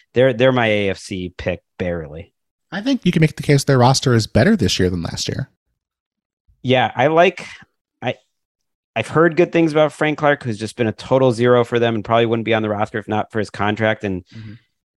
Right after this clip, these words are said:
Speaker 1: supposedly he kinda looks back to his old self. And you're right, there's a lot of young players like Nick Bolton. They might have finally found an off-ball linebacker there. Their, their secondary's, you know, compelling. Um, I, I just, like,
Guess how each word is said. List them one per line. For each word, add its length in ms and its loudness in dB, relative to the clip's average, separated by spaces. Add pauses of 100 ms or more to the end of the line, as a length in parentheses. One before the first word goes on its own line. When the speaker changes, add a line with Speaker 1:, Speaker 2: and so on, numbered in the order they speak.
(200)
Speaker 1:
supposedly 840 0
he 140 -6
kinda 260 -4
looks 180 -2
back 240 -2
to 80 -6
his 160 -2
old 180 -2
self. 360 0
And 120 -4
you're 120 0
right, 240 0
there's 200 -2
a 60 -4
lot 180 0
of 60 0
young 220 -2
players 320 -2
like 120 -8
Nick 220 -4
Bolton. 340 0
They 80 -2
might 160 -2
have 80 -6
finally 380 -4
found 360 -6
an 100 -4
off-ball 720 -2
linebacker 680 -2
there. 300 2
Their, 220 -4 (180)
their 80 -8
secondary's, 840 -4
you 100 -10
know, 60 -10
compelling. 840 -6
Um, 480 -2 (800)
I, 300 0 (120)
I 140 0
just, 300 -4 (360)
like, 320 -2